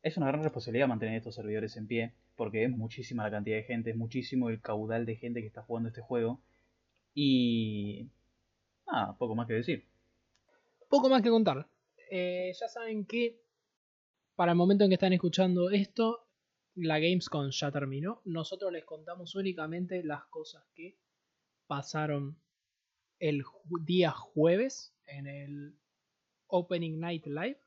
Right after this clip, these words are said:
Speaker 2: En la página de Gamescom y la de I G N pueden encontrar el calendario completo del evento, además del resto de las noticias de los días viernes, sábado y domingo, así que estén atentos.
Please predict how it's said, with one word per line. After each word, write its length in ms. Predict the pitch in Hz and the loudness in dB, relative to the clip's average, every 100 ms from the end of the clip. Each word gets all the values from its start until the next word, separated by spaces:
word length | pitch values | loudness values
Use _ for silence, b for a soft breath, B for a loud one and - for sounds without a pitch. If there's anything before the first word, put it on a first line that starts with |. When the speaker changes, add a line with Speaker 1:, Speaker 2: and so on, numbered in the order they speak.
| _ _ _ _ _ _ _ _ _ _ _ _ _ - | _ _ _ _ _ _ _ _ _ _ _ _ _ -6
Speaker 2:
En 140 | 196 | -2
la 80 | 185 | 2
página 400 | 226 - 220 202 | 2 2 2 2
de 60 | 185 | 4
Gamescom 560 | 208 208 - 202 202 - | 4 2 2 0 0 0
y 180 | 175 | 2
la 140 | 170 160 | 4 4
de 160 | 151 | 4
I 100 | 160 160 | 4 2
G 200 | 165 165 | -2 -2
N 200 | 202 208 | -2 -4
pueden 300 | 156 151 147 | -4 -4 -4
encontrar 380 | 135 135 143 | -8 -8 -6
el 80 | 147 | -6
calendario 480 | 139 131 139 139 127 | -8 -12 -10 -8 -4
completo 540 | - 185 175 170 156 | 2 2 4 2 2
del 140 | 131 120 | -2 -4
evento, 460 | 123 160 190 254 - | -4 -4 -2 -4 -6
además 420 | 127 127 147 156 | -12 -8 -6 -2
del 280 | 185 196 175 | 0 2 2
resto 320 | 202 202 196 | 2 2 0
de 80 | 196 | 2
las 120 | 202 | 2
noticias 500 | 220 208 214 226 214 | 0 -2 -6 -2 0
de 120 | 180 | 0
los 140 | 165 147 | 0 2
días 260 | 190 180 | 4 4
viernes, 440 | 175 214 208 208 - | 4 4 4 0 0
sábado 280 | 208 208 | 0 2
y 80 | 165 | 2
domingo, 420 | 160 170 175 131 | 2 2 2 0
así 220 | 127 - 156 | -6 -8 -4
que 80 | |
estén 240 | 151 185 175 | -4 -2 -2
atentos. 600 | 175 190 185 240 - | 0 0 0 -2 -6